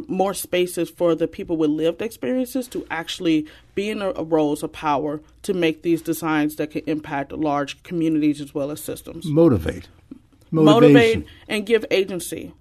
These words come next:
Speaker 1: And
Speaker 2: Uh-huh.
Speaker 1: give agency and acknowledge that these community members are living experts. That's what we call them. They're not just individuals that you go to for
Speaker 2: Mm-hmm.
Speaker 1: research, but you actually can activate them, and they have the passion, they have the drive, they have the skills to do it,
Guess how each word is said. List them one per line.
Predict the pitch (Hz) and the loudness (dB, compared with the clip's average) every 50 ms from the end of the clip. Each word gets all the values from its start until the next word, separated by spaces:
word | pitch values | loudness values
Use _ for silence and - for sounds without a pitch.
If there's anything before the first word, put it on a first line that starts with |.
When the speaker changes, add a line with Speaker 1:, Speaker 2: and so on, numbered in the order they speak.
| - _ - | -20 _ -8
Speaker 1:
And | - - 190 175 | -6 -4 -4 -2
Speaker 2:
Uh-huh. | 170 | -2
Speaker 1:
give | 196 180 185 - | -4 -4 -4 -4
agency | 175 190 190 185 165 214 180 | -4 -4 -4 -4 -4 -4 -2
and | 180 185 185 | -2 -2 -2
acknowledge | 185 190 190 196 202 208 208 196 - | -4 -4 -4 -4 -4 -4 -6 -6 -2
that | 180 175 170 | -2 -2 -2
these | 175 180 170 - | -2 -8 -10 -10
community | - 185 190 208 233 240 214 202 | -10 -10 -8 -6 -4 -4 -4 -4
members | 180 180 170 170 170 165 170 170 170 - _ _ - - | -4 -4 -2 0 0 0 0 0 -4 -8 _ _ -6 -2
are | 185 190 | 0 0
living | 185 190 185 175 180 - - | 0 0 -2 -2 -4 -6 -6
experts. | - 170 - - - - - - - - - - - | -6 -6 -8 -10 -12 -12 -14 -14 -18 -20 -20 -12 -6
That's | - 185 180 - | -6 -4 -4 -4
what | 185 190 | -6 -6
we | 180 180 | -6 -8
call | - - 160 - 180 | -8 -8 -10 -8 -8
them. | - - - - - - - - - - - | -10 -10 -12 -12 -14 -18 -20 -20 -20 -10 -2
They're | - 190 190 196 | 0 2 2 2
not | 208 196 202 208 208 208 214 | 0 0 0 0 0 -2 -4
just | - 196 190 185 180 175 | -4 -4 -4 -4 -4 -6
individuals | - 190 196 190 180 180 190 180 180 175 165 | -6 -6 -6 -6 -4 -4 -6 -6 -6 -6 -6
that | - 170 170 - | -6 -6 -6 -6
you | 180 175 | -8 -4
go | 185 180 175 | -2 -2 -2
to | 175 - 190 | -2 -4 -10
for | 127 - 175 165 | -6 -4 -4 -2
Speaker 2:
Mm-hmm. | 160 | 0
Speaker 1:
research, | 170 175 170 - - 196 185 170 - - - - - - - - - | -2 -2 -2 -4 -6 -6 -6 -6 -8 -12 -16 -18 -20 -20 -20 -10 -6
but | 185 185 165 | -6 -4 -4
you | 190 - | -2 -2
actually | 180 180 180 - - 190 190 180 | -2 -2 -2 -4 -8 -10 -10 -12
can | - - 190 160 147 - - | -10 -8 -10 -10 -10 -8 -8
activate | 170 185 185 - 180 170 170 160 156 151 156 | -10 -10 -8 -8 -8 -4 -2 -2 -2 -2 -2
them, | 165 160 156 151 151 - - - - | -2 -2 -2 -2 -6 -8 -14 -16 -12
and | - 180 165 | -8 -6 -2
they | 170 170 160 | -2 -2 -2
have | - - 185 185 196 196 | -4 -4 -4 -2 -2 -2
the | 190 175 | -4 -6
passion, | 180 - 165 156 160 - - 160 | -6 -6 -6 -6 -6 -6 -8 -8
they | 160 160 151 | -6 -6 -6
have | 160 180 185 185 185 | -6 -6 -6 -6 -6
the | 175 | -6
drive, | 165 - 165 151 151 156 156 | -6 -4 -4 -2 -2 -4 -6
they | 165 156 | -6 -8
have | 151 165 160 151 - | -6 -4 -6 -6 -6
the | - | -8
skills | 151 - - - - 247 254 226 175 165 160 165 - - - - - _ _ - | -12 -12 -10 -8 -2 0 2 2 4 2 0 -2 -6 -12 -20 -20 -20 _ _ -10
to | - 196 | -10 -10
do | 160 156 208 214 202 180 | -8 -6 -4 0 2 2
it, | 165 156 160 | 2 2 0